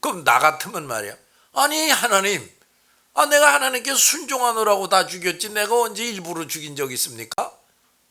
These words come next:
그런데 이제 와가지고 나보고 성전 짓지 말라니요?" 그렇게 말하는 적이 없어요. 그래서 다윗도 그저, "아, 그래요?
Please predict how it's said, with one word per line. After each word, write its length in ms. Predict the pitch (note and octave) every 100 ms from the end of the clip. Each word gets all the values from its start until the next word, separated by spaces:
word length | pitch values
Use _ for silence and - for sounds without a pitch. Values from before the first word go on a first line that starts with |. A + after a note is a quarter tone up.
| -
그런데 380 | A3+ B3 A3+ B3
이제 240 | G#3 F#3
와가지고 500 | A3 G#3+ G#3 G#3 G3
나보고 400 | G3+ F#3 F3 F#3
성전 420 | F3+ G#3 F#3+ F#3 E3+
짓지 260 | F3 C#3+
말라니요?" 680 | F3 D#3+ C#3+ C#3 E3 D3+ - _ _ _ _ _ _ _ _ _ _ _ -
그렇게 300 | G3+ D#3+ F#3+
말하는 420 | F3+ D3+ D#3+ F3
적이 280 | - G#2+ G#2
없어요. 460 | A2+ - F#2+ G2 - _ _ _ _ _
그래서 220 | - A#3 A3+
다윗도 420 | E3 E3 E3 F#3+
그저, 240 | E3+ D#3 - _ _ -
"아, 240 | G2+ A#2
그래요? 640 | - D#3 C#3+ A#2+ A#2 G#3+